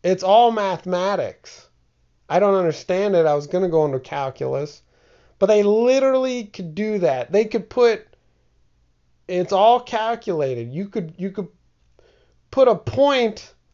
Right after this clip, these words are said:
on an I-beam, and I'm sure there was way more math involved than me simplifying this, depending on the thickness, all that stuff.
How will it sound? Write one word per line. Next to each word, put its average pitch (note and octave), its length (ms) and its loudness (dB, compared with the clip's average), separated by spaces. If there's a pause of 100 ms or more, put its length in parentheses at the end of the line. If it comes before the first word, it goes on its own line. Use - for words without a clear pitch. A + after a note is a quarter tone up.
on F3+ 160 -2
an F#3 120 0
I-beam, E3 720 -2
and D3+ 100 -4
I'm D3+ 160 -4
sure G#3 360 -2
there F3 140 2
was C#3 280 -2 (380)
way A#3 320 2
more A3+ 220 0
math F3 340 -6
involved D3 540 -2
than C3+ 340 -8 (400)
me D#3 220 -4
simplifying B2 680 -6
this, C3 300 -8 (960)
depending E3+ 380 0
on D3 100 -2
the C3 80 -2
thickness, G3 640 -2
all F3 240 0
that D#3+ 160 0
stuff. C#3+ 460 -2